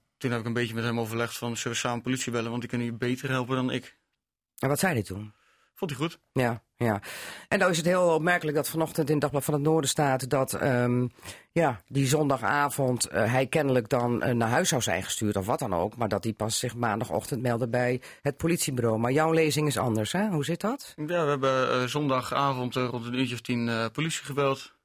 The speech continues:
Speaker 1: En die, eh, zijn gekomen. Die hebben hem, eh, niet voor, eh, het café natuurlijk, maar even, eh, iets verderop zijn we, eh, samen heen gelopen. Politie is gekomen en, eh, is hem in de auto, eh,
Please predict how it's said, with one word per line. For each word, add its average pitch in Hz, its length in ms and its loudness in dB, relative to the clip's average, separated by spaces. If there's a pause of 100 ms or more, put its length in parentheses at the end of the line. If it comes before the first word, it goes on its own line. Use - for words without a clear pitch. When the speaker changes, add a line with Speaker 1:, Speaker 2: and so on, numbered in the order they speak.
(140)
Speaker 1:
En 123 200 -2
die, 117 280 -4
eh, 110 60 -4
zijn 120 200 -2
gekomen. 123 580 0 (840)
Die 120 160 -4
hebben 120 240 0
hem, 120 140 0
eh, 120 60 0
niet 135 160 2
voor, 127 260 0
eh, 127 80 2
het 123 120 -4
café 131 280 -2
natuurlijk, 127 380 0
maar 120 160 0
even, 113 420 -2
eh, 113 220 -2
iets - 100 -8
verderop 123 400 -4
zijn 120 260 -2
we, 117 300 -2
eh, 113 260 -4
samen 127 380 -2
heen 131 120 0
gelopen. 117 480 -4 (960)
Politie 143 320 -2
is 127 80 0
gekomen 131 420 0
en, 120 200 0
eh, 117 420 -2
is 123 140 -4
hem 120 100 -4
in 117 40 -4
de 113 60 -2
auto, 117 480 -2
eh, 107 140 -4